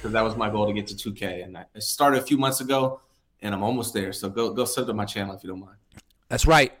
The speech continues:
Speaker 2: Ryan Hensley, check out his YouTube channel. If you don't subscribe to it, subscribe to it right now. He does great work. And, and what I, uh, not just that, he's consistent. He's streaming, like, damn near every day, which is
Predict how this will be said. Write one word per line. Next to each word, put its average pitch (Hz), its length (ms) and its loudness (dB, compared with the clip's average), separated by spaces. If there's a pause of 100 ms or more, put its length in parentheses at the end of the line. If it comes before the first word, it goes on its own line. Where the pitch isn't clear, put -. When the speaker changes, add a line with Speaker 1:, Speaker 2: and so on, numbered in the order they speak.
Speaker 2:
Ryan 175 320 6
Hensley, 180 560 4 (300)
check 175 180 2
out 180 100 8
his 151 120 6
YouTube 175 280 2
channel. 160 380 4
If 127 120 -4
you 123 80 2
don't 139 220 4
subscribe 139 380 0
to 139 80 2
it, - 60 -12
subscribe 143 340 2
to 135 120 4
it 123 60 4
right 127 340 4
now. 127 440 2 (320)
He - 180 -2
does 143 280 2
great 135 260 4
work. 127 240 2
And, 127 120 2 (100)
and 123 100 0
what 131 100 6
I, 135 60 8
uh, 113 460 -2 (240)
not 175 220 2
just 127 220 -4
that, 131 220 4
he's 127 200 -4
consistent. - 600 -6 (400)
He's 131 340 2 (100)
streaming, 135 520 2 (260)
like, 92 160 -12
damn 139 240 4
near 139 160 4
every 127 220 2
day, 117 300 0
which 110 280 -4
is 104 360 -8